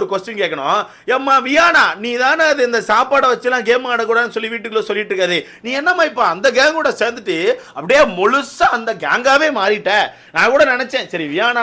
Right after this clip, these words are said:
வந்து இப்ப இந்த டீம்ல இருக்கறனால இப்ப அந்த கேங்கோட சேர்ந்து சுத்திட்டு இருக்கு போல, அப்புறமா மாறிடும்னு பார்த்தா இல்ல போல ப்ரோ. அந்த கேங்கோட ஒரு மாதிரி ஒட்டிக்கிட்டாங்க. இப்ப ஃபோர் சிஸ்டர்ஸ் வந்து ஒரு மாதிரி பாண்ட் ஆயிட்டாங்க ப்ரோ. ஒரு மாதிரி பாண்ட் ஆகி நாலு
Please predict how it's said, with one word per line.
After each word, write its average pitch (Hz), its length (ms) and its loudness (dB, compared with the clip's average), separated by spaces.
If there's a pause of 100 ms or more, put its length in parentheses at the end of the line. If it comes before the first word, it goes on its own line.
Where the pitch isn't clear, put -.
வந்து 247 160 -6
இப்ப 233 140 -8
இந்த 202 100 -4 (100)
டீம்ல 262 260 -2 (100)
இருக்கறனால 269 460 0 (520)
இப்ப 254 160 -2
அந்த 226 120 0 (120)
கேங்கோட 240 400 2
சேர்ந்து 226 240 -4
சுத்திட்டு 226 280 -10
இருக்கு 208 180 -6
போல, 180 120 0 (320)
அப்புறமா 302 360 2 (120)
மாறிடும்னு 254 500 0
பார்த்தா 190 220 0 (140)
இல்ல 294 140 -2 (140)
போல 196 260 2
ப்ரோ. 180 160 2 (400)
அந்த 214 120 -2 (140)
கேங்கோட 294 400 0
ஒரு 208 100 -4
மாதிரி 269 220 0
ஒட்டிக்கிட்டாங்க. 214 520 -4
இப்ப 165 200 -12
ஃபோர் 262 320 4
சிஸ்டர்ஸ் 240 420 -6
வந்து 226 200 0
ஒரு 190 120 -2
மாதிரி 262 180 4 (140)
பாண்ட் 311 300 4
ஆயிட்டாங்க 175 380 -2
ப்ரோ. 175 120 0 (320)
ஒரு 196 140 -2
மாதிரி 277 160 2 (100)
பாண்ட் 269 280 2
ஆகி 151 200 -4 (400)
நாலு 262 280 4